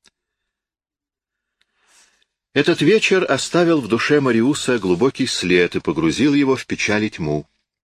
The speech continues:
Он испытывал то же, что, возможно, испытывает земля, когда её вскрывают, врезаясь в неё железом,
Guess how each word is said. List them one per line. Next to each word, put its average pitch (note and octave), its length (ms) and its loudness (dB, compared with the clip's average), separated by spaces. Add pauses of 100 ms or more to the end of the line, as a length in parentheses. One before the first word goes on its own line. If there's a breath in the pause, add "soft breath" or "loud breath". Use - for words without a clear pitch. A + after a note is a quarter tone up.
(580)
Он A#2+ 180 0
испытывал D#3+ 520 2
то F3 320 0
же, C#3+ 100 -4
что, A#2 220 -2
возможно, B2 560 0
испытывает A#2 580 -2
земля, F2+ 480 0
когда G#2+ 360 0
её G2+ 260 0
вскрывают, A#2 800 0
врезаясь G#2+ 640 0
в - 40 -14
неё E2+ 300 0
железом, F2+ 580 0